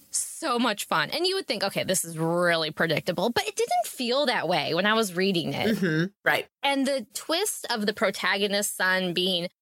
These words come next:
Speaker 1: autistic and the struggles that went with that and the relationship and the uniqueness of that was really, really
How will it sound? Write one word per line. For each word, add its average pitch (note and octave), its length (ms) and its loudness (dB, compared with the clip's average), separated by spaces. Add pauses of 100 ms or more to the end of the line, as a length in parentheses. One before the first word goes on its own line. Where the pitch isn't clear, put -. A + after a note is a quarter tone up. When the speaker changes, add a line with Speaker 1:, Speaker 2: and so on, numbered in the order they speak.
(340)
Speaker 1:
autistic B3 680 -2
and F#3 160 2
the E3 80 2
struggles A#3 640 -2
that D#3+ 180 -2
went G#3 300 -2
with F#3+ 200 2
that G3 240 2
and G3 80 -2
the F3 60 0
relationship G3 680 0
and F3+ 160 2
the F3 240 2
uniqueness G#3+ 800 0
of G#3 180 -2
that G#3 300 0
was A3 240 -2 (300)
really, F#4+ 400 2
really F#3 640 0